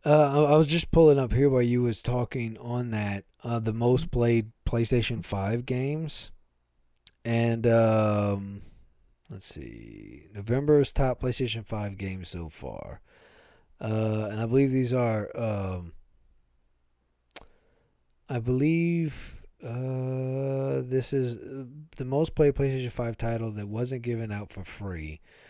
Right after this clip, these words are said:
Speaker 1: Probably isn't what you expect. Call of Duty Black Ops Cold War shows its incredible popularity, with thirty-seven point eight percent of U S P S five owners checking it out. Uh, like, the number one was Astro's Playroom,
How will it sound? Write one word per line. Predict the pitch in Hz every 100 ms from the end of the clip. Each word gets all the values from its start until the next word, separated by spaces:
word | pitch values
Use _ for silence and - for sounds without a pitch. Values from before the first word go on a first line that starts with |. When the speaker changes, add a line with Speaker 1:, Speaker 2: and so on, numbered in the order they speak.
| - _ _
Speaker 1:
Probably | 123 123 131
isn't | 123 113
what | 107 107
you |
expect. | 90 - 95 85 -
Call | 131
of | 139
Duty | 143 135
Black | 123 120 117 120
Ops | 110 101 -
Cold | - 165 160 160
War | 147 156 160 156
shows | - 139 131 117
its |
incredible | 110 - 131 139
popularity, | 123 110 107 147 160 156
with | 156 104
thirty-seven | - 120 113 120 113
point | 104 101
eight | 104
percent | - - - 147 147 139 - - - - - _ -
of | 110
U | 110 131
S | 131 123 -
P | - 117
S | -
five | 120 113
owners | 113 107
checking | 92 92
it | 87 78
out. | 67 55 - - - _ _ -
Uh, | 113 117 117
like, | 127 135
the | 139
number | 107 240
one | 165 156 165 160
was | 131 131 127 120 -
Astro's | - 123 131 143 123
Playroom, | - - 110 151 175 196